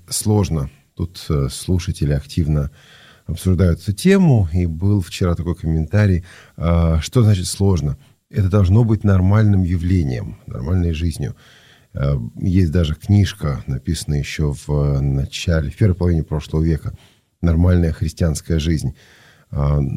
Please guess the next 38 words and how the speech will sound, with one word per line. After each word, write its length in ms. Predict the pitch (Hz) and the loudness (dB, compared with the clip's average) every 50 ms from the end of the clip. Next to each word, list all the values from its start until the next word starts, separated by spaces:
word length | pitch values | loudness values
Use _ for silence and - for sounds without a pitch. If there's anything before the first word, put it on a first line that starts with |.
| - - - | -8 -8 -4
она 160 | - 92 85 82 | 0 2 4 4
не 200 | 87 95 101 101 | 4 4 4 4
единственная 560 | 104 117 180 202 165 - - 101 90 82 76 | 4 4 4 4 2 0 -2 -2 0 0 0
на 100 | 73 71 | -2 -4
самом 280 | - - 67 65 67 | -4 -6 -6 -6 -6
деле, 200 | 64 69 62 65 | -6 -6 -6 -6
но 160 | 65 67 78 85 | -4 -4 -4 -4
тут 140 | - 92 | -4 -4
идея 480 | 92 85 95 92 87 110 131 127 104 82 | -2 -2 -2 0 2 2 2 4 2 0
о 40 | 80 | -2
том, 220 | - - 131 120 | -2 -2 -4 -2
что 200 | - - - 98 - - - - - | -2 -4 -6 -6 -6 -8 -20 -20 -20
<clears throat> 220 | - _ _ - | -20 _ _ -6
действительно 1040 | - 107 107 95 82 87 92 87 - - 131 143 135 - 110 101 98 92 87 85 80 - - _ - | 0 2 2 2 2 0 -4 -4 0 0 0 0 2 2 2 2 2 2 0 -2 -4 -8 -18 _ -2
победа 680 | - 98 95 87 90 110 123 120 98 90 92 85 78 71 | 0 0 2 4 4 4 4 4 4 0 -2 -2 -2 -2
над 180 | 82 80 73 78 | -4 -4 -2 -4
искушениями, 800 | 76 - - 87 85 - - 87 76 67 65 64 64 62 62 - - - _ _ _ _ - | -6 -8 -8 -10 -8 -6 -4 -2 -2 -2 -2 -2 -4 -4 -6 -8 -16 -20 _ _ _ _ 0
победа 500 | 98 95 87 85 113 127 131 110 104 92 | 0 2 2 4 4 4 4 4 2 2
над 160 | 90 87 80 | 2 0 -2
испыта-, 440 | 85 - - - 87 - - 87 87 | -4 -6 -4 -8 -8 -6 -4 -2 0
над, 360 | 92 90 90 85 73 71 85 | 2 2 2 0 -2 -2 -2
э, 280 | 85 87 85 85 82 | 0 2 2 2 2
вот, 340 | 82 71 78 85 - - - - - - | 0 0 -2 -4 -6 -6 -14 -14 -6 -2
э, 140 | 85 85 80 | 0 0 0
всеми 360 | 73 - - - 90 85 85 | -2 -4 -2 0 0 0 0
этими 380 | 78 - 92 85 - 90 85 76 | -2 -2 -4 -4 -2 -2 -2 -2
проблемами, 540 | - - 80 73 67 80 82 76 71 73 73 | -2 -2 -4 -2 -2 -2 -2 -2 -2 -4 -4
над 180 | 76 82 78 | -4 -4 -4
унынием 480 | 85 87 92 90 90 87 76 71 76 80 | -2 0 0 2 2 2 0 0 -2 -2
и 20 | |
так 160 | 78 80 80 85 | -4 -4 -2 0
далее, 260 | 110 127 139 113 - - - - - - - _ _ - | 2 2 2 0 -2 -4 -16 -20 -20 -20 -20 _ _ -2
должна 280 | 90 92 80 87 113 107 | 0 2 4 4 2 2
быть 180 | 101 104 - | 2 0 0
нормальной 460 | 98 90 87 87 95 101 101 95 92 | 2 2 2 4 4 4 4 4 2
христианской 600 | 87 - 87 80 - - 92 82 76 - - 85 | 0 -2 -4 -6 -2 -2 -2 -2 -2 -4 -4 -2
жизнью 320 | 82 104 107 95 92 87 80 | 0 2 2 2 2 0 0
по, 480 | - - - 98 101 98 101 98 87 | -2 -6 -2 2 2 4 4 2 0